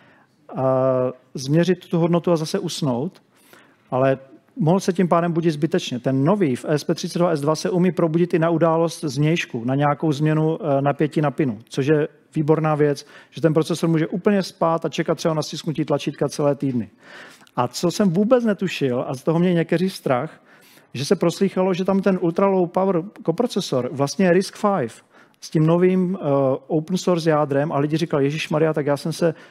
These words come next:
rok učil programovat v tom divném assembleru toho U L P čínského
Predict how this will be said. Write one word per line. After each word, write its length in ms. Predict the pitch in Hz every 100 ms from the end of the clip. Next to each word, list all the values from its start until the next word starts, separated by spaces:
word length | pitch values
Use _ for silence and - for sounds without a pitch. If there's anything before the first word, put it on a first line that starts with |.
| _ 135
rok 420 | 147 165 180 -
učil 260 | 160 185
programovat 500 | 165 156 156 156 160
v 40 | -
tom 180 | 165 127
divném 380 | 143 170 175 160
assembleru 480 | 139 165 151 151
toho 260 | 147 151 160
U 200 | 156 170
L 140 | 160
P 220 | 160 143 139
čínského 680 | - 135 - 139 127 120